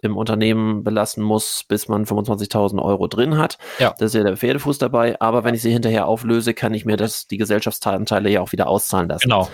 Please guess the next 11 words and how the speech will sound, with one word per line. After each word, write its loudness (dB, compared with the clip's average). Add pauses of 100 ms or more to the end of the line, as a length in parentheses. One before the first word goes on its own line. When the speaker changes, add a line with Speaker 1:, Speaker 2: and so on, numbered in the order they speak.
Speaker 2:
kann 0
ich 2
ja -4
zurückholen. -2 (360)
Speaker 1:
So, 2
das -2
geht 2
auch. 0 (420)
Im -6
Gegensatz -2
zur 0